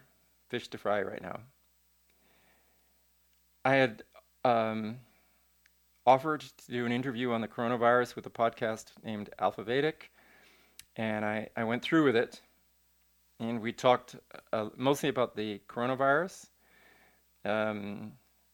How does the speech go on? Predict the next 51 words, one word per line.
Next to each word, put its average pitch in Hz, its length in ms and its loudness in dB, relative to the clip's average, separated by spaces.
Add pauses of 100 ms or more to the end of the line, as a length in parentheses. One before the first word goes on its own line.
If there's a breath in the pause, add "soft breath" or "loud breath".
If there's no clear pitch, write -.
(340)
on 127 380 6
the 120 100 -2
phone 131 380 0
was 113 120 -6
a 117 80 -2
doctor 131 520 0
who 113 160 -6
I'm 107 120 -6
afraid 107 240 -6
I 104 40 -6
can't - 200 -12
remember 110 280 -8
his 98 100 -12
name 117 360 -4
right 113 200 -4
now, 117 300 -4 (480 loud breath)
and 139 100 2
at 147 80 2
the 147 120 0
end 139 280 0
we, 120 500 -8
we 113 120 -8
talked 117 240 -4
about 104 200 -4
cancer, 104 460 -8
and 101 100 -10
he 110 140 -8
encouraged 104 420 -8
me, 101 260 -10 (1000 soft breath)
saying 123 420 2
that 110 200 0 (180)
forty 135 260 4
percent 123 320 -2
of 113 80 -4
people 120 240 -6
who 110 80 -4
ignore 117 320 2
their 131 160 4
cancer 113 640 -4 (360)
just - 180 -16
get - 120 -4
past 113 360 4
it. - 100 -8 (120)
I 107 80 -4
don't 120 160 0
think 156 140 -4
that's 135 140 -4
the - 60 -14
case 120 260 -6
with 110 140 -10
me. 117 280 -4